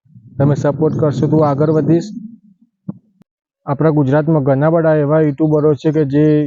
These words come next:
YouTube-માંથી ઇન્કમ લઈ સ-, લ-, લઈ અત્યારે લાઈવમાં લે છે.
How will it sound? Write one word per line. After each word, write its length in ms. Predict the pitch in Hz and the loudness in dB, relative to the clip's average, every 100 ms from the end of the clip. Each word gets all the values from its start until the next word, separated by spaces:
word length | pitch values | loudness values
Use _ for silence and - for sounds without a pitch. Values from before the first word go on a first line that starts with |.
| 135 131 | -4 -4
YouTube-માંથી 560 | 123 156 156 151 151 | -2 0 0 0 0
ઇન્કમ 300 | 151 135 151 143 | 0 0 0 0
લઈ 140 | 143 | 0
સ-, 120 | 120 151 139 131 | -2 0 0 0
લ-, 280 | 131 131 135 | 0 -2 0
લઈ 220 | 139 160 | 0 0
અત્યારે 320 | 151 131 147 143 | -2 -2 0 0
લાઈવમાં 400 | 139 160 165 151 | 2 0 0 -2
લે 120 | 139 131 | -4 -4
છે. 180 | 143 | -6